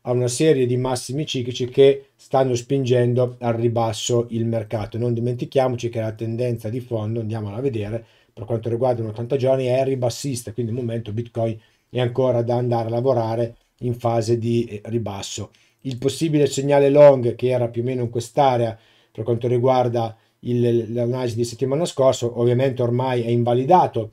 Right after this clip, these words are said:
perché il sette di agosto è fra tre giorni e quindi non ci andiamo a posizionare al rialzo quando mancano tre giorni alle, al picco, perché da un punto di vista temporale siamo troppo tirati e troppo tardi. Quindi rimaniamo in attesa per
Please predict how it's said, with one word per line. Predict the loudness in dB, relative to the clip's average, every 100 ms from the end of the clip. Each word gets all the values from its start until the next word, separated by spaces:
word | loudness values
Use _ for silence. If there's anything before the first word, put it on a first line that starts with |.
| _ _
perché | -6 -2 -2
il |
sette | 0 0 0 0
di | 0
agosto | 2 2 2 0 -2 0
è | 0
fra | -2 -2 -2
tre | 0 0
giorni | 2 4 4 2 -2 -4 _ _ _ _ _ _ _ _ _ _ _ -6
e | -2 0 -2 -4
quindi | -4 0
non | 2 0
ci | 0
andiamo | 2 4 4 4 2 -2 _ _ _ _ _
a | -6
posizionare | -2 0 0 -2 0 2 2 2 -2
al | -2 0
rialzo | 4 4 4 2 0 0 0 -4 _
quando | 0 2
mancano | 2 2 0 0 0 -2
tre | -4 0
giorni | 4 4 2 -2 -2
alle, | -2 -2 -4
al | -6 -8
picco, | -6 -6 -6 -10
perché | -8 -6 -4
da | -4
un | -4
punto | -4 -4
di | -2
vista | -2 -4
temporale | -4 -2 0 -2 -4
siamo | -6 -6
troppo | -4 -4 -4
tirati | -4 -4 -4 -6
e | -6
troppo | -8 -12 -14
tardi. | -12 -12 -12 -18 _ _ _ _
Quindi | -2 2
rimaniamo | 2 2 0 0
in | 0
attesa | 2 2 2 0 -2
per | -2 2 2 2